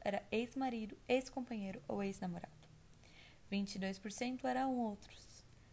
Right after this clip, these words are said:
Cinco por cento era pai ou padrasto. E quatro por cento era filho ou enteado. Já em dois mil e dezenove, com os dados mais atuais que temos, quarenta e um por cento era marido, companheiro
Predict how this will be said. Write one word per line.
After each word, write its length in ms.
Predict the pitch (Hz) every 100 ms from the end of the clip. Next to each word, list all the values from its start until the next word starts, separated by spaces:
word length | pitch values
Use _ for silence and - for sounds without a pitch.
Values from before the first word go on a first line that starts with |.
| -
Cinco 480 | - - 311 370 381
por 180 | - 247
cento 360 | - 247 240
era 180 | 240 240
pai 300 | 240 214 208
ou 80 | 220
padrasto. 760 | - 220 190 170 175 - - - - - - - -
E 80 |
quatro 560 | 220 - 226 254 285 247
por 180 | - 202
cento 520 | - 220 214 226 - - - - - - - -
era 240 | 208 202
filho 500 | 196 - 233 226 226 - -
ou 200 | - 226
enteado. 580 | 220 220 - 208 180 202 - - - - - - - - - - - - - _ - -
Já 260 | 190 240 269
em 120 | 285
dois 200 | 262 247
mil 140 | 247
e 40 | 269
dezenove, 600 | 247 220 226 220 185 185
com 140 | 208
os 100 | 208
dados 320 | 196 196 -
mais 200 | 202 202
atuais 380 | 226 - 214 196
que 120 | -
temos, 560 | - 214 196 175 - - - - - -
quarenta 400 | 208 214 254 262
e 120 | 240
um 80 | 247
por 160 | 269
cento 500 | - - 190 190 - -
era 160 | 185
marido, 600 | 175 156 180 240 226 254 -
companheiro 560 | - 285 285 208 185